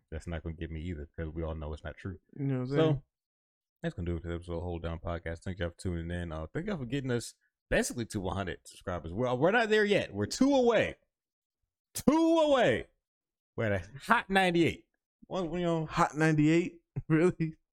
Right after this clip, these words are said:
Speaker 1: Yeah.
Speaker 2: And see, there, there you go doing shit now.
Speaker 1: Yeah.
Speaker 2: That's, we, we one above Hot ninety-seven, you know what I'm saying? <laughs> Uh, Peter Rosenberg, nigga, you better show some damn respect out here, nigga.
Speaker 1: Exactly.
Speaker 2: We one above, my nigga.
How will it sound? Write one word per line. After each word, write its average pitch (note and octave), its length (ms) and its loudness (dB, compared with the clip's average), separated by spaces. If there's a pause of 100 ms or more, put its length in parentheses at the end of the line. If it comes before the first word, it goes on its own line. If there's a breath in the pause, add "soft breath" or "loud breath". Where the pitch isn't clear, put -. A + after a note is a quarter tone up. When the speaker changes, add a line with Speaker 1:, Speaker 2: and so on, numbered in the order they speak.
(300)
Speaker 1:
Yeah. C#2 140 -10 (800)
Speaker 2:
And C3 180 -2
see, C3+ 160 2
there, D3 220 6
there C#3+ 160 4
you F3 140 6
go D#3 120 6
doing C#3+ 220 6
shit C#3+ 220 0
now. B2+ 280 2 (460)
Speaker 1:
Yeah. F#2+ 140 -4
Speaker 2:
That's, - 260 -10
we, C#3+ 140 -2
we D3 260 4
one E3+ 220 6
above E3 300 4
Hot E3+ 180 4
ninety-seven, E3 640 4
you C3+ 60 4
know D3+ 100 6
what D3+ 140 -2
I'm E3+ 240 4 (1000)
saying? D3 240 2
<laughs> - 400 -6
Uh, D#3+ 140 6
Peter G3 260 6
Rosenberg, D#3+ 760 4 (380 loud breath)
nigga, D#3 240 4 (320)
you C#3+ 80 -2
better D#3 200 4
show E3+ 180 2
some D#3 180 -2
damn E3 180 6
respect C#3+ 400 2
out C#3+ 160 4
here, C3 180 4
nigga. D3 180 2
Speaker 1:
Exactly. G#2 480 -2
Speaker 2:
We D3 80 4
one E3 200 6
above, D#3 400 4
my C#3+ 120 4
nigga. E3+ 320 2